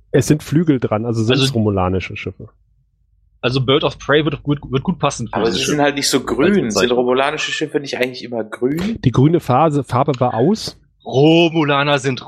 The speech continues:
Speaker 2: rot.
Speaker 1: Nee, Romulaner sind,
Speaker 2: <laughs>
Speaker 1: Sebastian, erinnere dich an, an unser C-C-G-Spiel, ähm,
Speaker 2: Ja.
Speaker 1: die waren immer grün.
Speaker 2: Ja.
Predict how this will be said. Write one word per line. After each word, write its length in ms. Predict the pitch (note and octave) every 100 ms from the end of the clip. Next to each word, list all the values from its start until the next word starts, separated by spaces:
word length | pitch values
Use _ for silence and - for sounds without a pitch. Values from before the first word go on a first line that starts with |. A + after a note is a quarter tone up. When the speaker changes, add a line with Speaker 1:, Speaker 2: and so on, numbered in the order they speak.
| G#2
Speaker 2:
rot. 840 | G#2+ B2+ C3 C3 B2+ B2 A#2 -
Speaker 1:
Nee, 200 | A2+ B2+
Romulaner 440 | B2 C3+ C3+ E3+ E3
sind, 200 | D#3+ - _ _
Speaker 2:
<laughs> 380 | - - - -
Speaker 1:
Sebastian, 320 | - D3+ E3
erinnere 180 | C#3+ D#3+
dich 140 | F3+ E3
an, 120 | D3+ -
an 160 | C#3+
unser 280 | D3 C#3+ C3+
C-C-G-Spiel, 1000 | - C#3+ - A#2 B2 - - F3+ F#3+ G3 D3+
ähm, 460 | C#3+ C#3+ C#3 C3+ - _ _ - - - - - -
Speaker 2:
Ja. 360 | F#2 G2+ F#2+ F#2 - -
Speaker 1:
die 120 | C#3
waren 100 | C#3
immer 180 | F3 E3+
grün. 440 | C#3 B2+ E3 A2+ E2+ - _ _ _ _ _ _ _ _ _ _ _ _ _ _ A#2
Speaker 2:
Ja. 300 | G2+ F2+